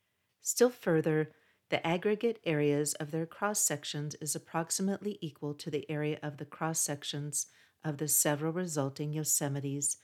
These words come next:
just as the cross-section of a tree trunk is about equal to the sum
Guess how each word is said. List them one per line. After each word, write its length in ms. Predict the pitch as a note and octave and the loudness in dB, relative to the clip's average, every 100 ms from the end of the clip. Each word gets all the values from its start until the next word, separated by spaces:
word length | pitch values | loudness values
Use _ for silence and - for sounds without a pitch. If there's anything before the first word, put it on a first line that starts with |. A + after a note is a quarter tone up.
| _ _ _ - | _ _ _ 0
just 300 | F#3 F#3+ - | 2 4 2
as 220 | D#3+ D3+ | 2 0
the 120 | - | -2
cross-section 760 | - - F3 - E3+ D#3+ - D3+ | -6 -2 0 2 0 0 -2 -2
of 100 | C#3 | -2
a 60 | C#3+ | -4
tree 300 | - A3+ A#3+ | -6 -6 -6
trunk 440 | - D3 C3+ C3+ _ - _ _ | -6 -2 -2 -4 _ -20 _ _
is 180 | E3+ E3 | -2 0
about 320 | E3+ F#3 G3+ | 0 0 0
equal 300 | G3 F3 F3+ | -2 -6 -6
to 160 | F3 F#3 | -6 -4
the 100 | F3 | 0
sum 400 | E3+ - D3 C#3+ | 2 2 0 -2